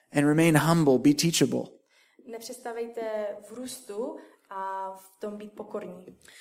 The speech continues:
Speaker 1: And if you're young and you're looking for someone to help you grow,
Speaker 2: A pokud jste mladí a hledáte někoho, aby vám pomohl v růstu,
Speaker 1: you could be young in age or young in the faith.
Speaker 2: můžete být mladí ve věku nebo ve víře.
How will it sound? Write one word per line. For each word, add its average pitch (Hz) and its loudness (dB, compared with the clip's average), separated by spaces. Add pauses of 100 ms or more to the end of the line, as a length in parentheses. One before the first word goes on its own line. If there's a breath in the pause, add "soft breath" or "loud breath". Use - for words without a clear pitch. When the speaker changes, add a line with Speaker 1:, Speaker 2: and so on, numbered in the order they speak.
(140 soft breath)
Speaker 1:
And 170 2
if 233 0
you're 240 6
young 180 4 (240)
and 151 6
you're 180 8
looking 247 6
for 220 4
someone 185 4
to 147 2
help 180 -2
you 175 0
grow, 147 6 (340 soft breath)
Speaker 2:
A 220 -12
pokud 220 -12
jste - -8
mladí 220 -10
a 208 -8
hledáte 214 -4
někoho, 214 -6
aby 202 -10
vám 202 -6
pomohl 214 -6
v 214 -12
růstu, 226 -10
Speaker 1:
you - -4
could 143 2
be 151 8
young 165 8
in 160 10
age 175 10
or 123 8
young 147 6
in 170 4
the 151 4
faith. 170 4 (160)
Speaker 2:
můžete 226 -8
být 208 -12
mladí 196 -10
ve 202 -2
věku 240 -4
nebo 190 -8
ve 185 -4
víře. 226 -6